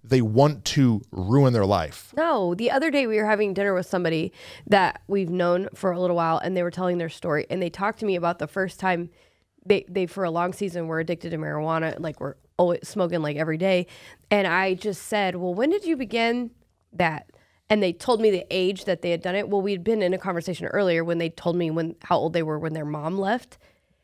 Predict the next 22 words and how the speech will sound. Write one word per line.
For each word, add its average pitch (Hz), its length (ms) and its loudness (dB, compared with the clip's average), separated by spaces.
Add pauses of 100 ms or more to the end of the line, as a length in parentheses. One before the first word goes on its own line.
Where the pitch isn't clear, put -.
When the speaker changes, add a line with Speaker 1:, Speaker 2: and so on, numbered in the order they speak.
Speaker 1:
<laughs> - 80 -2 (340)
Speaker 2:
And - 140 4
I 107 80 8
Speaker 1:
Right. 208 100 2
Speaker 2:
said, 208 360 0 (260)
"Hey, 302 280 0
did 226 300 -8
you 262 80 -6
notice 277 440 -2
that 254 280 -2 (240)
you 226 160 -16
started 214 440 0
smoking 214 440 -4
weed 202 220 -2
the 196 100 -4
same 208 320 0
year 202 220 2
that 190 140 -2
your 180 140 -4
mom 175 300 -2
left?" 247 280 -4 (140)
Speaker 1:
Yeah. 95 260 0